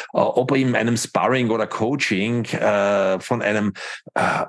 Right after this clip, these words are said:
unsicheren, äh, Zustand, von einem unklaren Zustand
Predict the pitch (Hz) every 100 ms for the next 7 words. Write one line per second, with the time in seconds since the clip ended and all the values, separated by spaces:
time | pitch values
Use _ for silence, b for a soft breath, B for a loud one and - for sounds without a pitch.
0 | - 175 196 - 170 147 135 131 131 127
1 | 123 123 113 107 101 98 101 - 139 180
2 | - 131 135 - 120 120 - 170 196 135
3 | 110 117 123 - 147 165 135 123 123